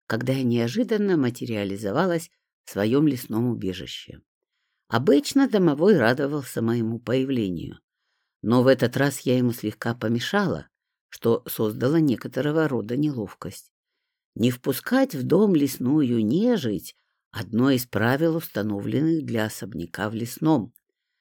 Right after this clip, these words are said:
В доме хранятся очень опасные предметы — которые на первый взгляд могут показаться обычными безделушками, а на самом деле являются собой мощные артефакты,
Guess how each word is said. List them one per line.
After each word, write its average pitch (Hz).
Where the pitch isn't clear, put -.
В 98
доме 135
хранятся 131
очень 127
опасные 98
предметы — 95
которые 226
на 196
первый 190
взгляд 180
могут 196
показаться 180
обычными 190
безделушками, 151
а 117
на 104
самом 202
деле 113
являются 110
собой 120
мощные 113
артефакты, 104